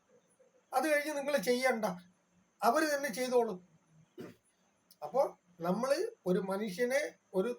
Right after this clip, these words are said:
തീരാ ദുഃഖത്തിൽ നിന്നും നമ്മള് കര കയറ്റിയതിൻ്റെ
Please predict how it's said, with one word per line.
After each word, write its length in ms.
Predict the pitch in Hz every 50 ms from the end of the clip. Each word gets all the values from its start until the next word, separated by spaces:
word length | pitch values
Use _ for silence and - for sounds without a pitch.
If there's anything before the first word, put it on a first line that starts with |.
| - -
തീരാ 300 | 190 214 233 240 254 262 262 220 196
ദുഃഖത്തിൽ 420 | 180 180 196 220 208 208 262 262 233 190
നിന്നും 300 | 180 170 170 180 170 - - _ _ 151 156
നമ്മള് 320 | 165 170 180 190 208 247 - - - _ _ _ _ -
കര 160 | 156 160 165 156 165 160 190
കയറ്റിയതിൻ്റെ 960 | 170 170 185 214 202 180 - 247 254 247 233 214 208 180 170 165 185 226